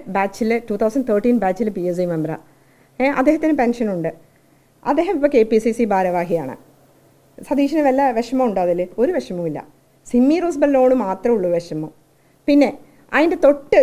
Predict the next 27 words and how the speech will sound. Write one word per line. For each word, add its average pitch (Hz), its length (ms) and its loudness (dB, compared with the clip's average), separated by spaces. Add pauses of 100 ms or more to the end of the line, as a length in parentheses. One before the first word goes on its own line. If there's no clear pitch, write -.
ടൂ 269 60 2 (100)
തൗസൻഡ് 285 280 2
ട്വൽവ് 254 260 2
ബാച്ചിൽ 240 280 0 (140)
tenure 220 320 0
കഴിഞ്ഞ 220 200 0 (360)
ബേബിസൺ 262 480 2 (320)
ഇപ്പോഴും 320 300 2
കെ 269 140 4
പി 240 120 -2
സി 226 140 -2
സി 233 120 -4
ഭാരവാഹിയാണ്. 165 560 -4 (540)
അതേ, 214 180 0 (180)
അദ്ദേഹത്തിന്, 233 460 0 (520)
പ്രതിപക്ഷ 247 400 0
നേതാവിന് 285 300 2 (100)
ഒരു 240 180 2
വിഷമവുമില്ല. 240 540 0 (720)
ആ 208 160 -4 (200)
കസേരകളൊന്നും 311 720 4
സിമ്മി 277 380 4
റോസ്ബൽ 302 380 2
വരാൻ 220 280 0
പാടില്ല. 175 300 0 (1080)
ഓക്കെ, - 200 2 (720)
ഇനി 311 160 6